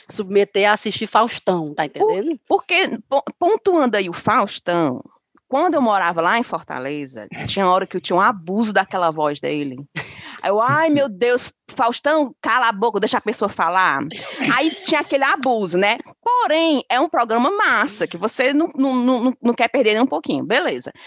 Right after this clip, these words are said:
Speaker 2: Vim embora pra Londres. Agora, hoje, com dezesseis anos de Londres, eu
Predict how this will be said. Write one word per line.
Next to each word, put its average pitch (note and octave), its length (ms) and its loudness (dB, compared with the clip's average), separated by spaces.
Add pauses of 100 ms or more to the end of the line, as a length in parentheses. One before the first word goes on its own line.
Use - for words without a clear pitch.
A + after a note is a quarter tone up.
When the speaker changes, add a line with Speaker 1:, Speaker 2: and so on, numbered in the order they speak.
(160)
Speaker 2:
Vim A3 180 0
embora E4+ 280 2
pra E4+ 220 2
Londres. F#3 400 2
Agora, G#3+ 640 2
hoje, E3+ 580 -4 (640)
com A#3+ 120 2
dezesseis A#3 480 0
anos D#4+ 240 2
de A3 80 -4
Londres, A3 400 -2
eu C#4 100 2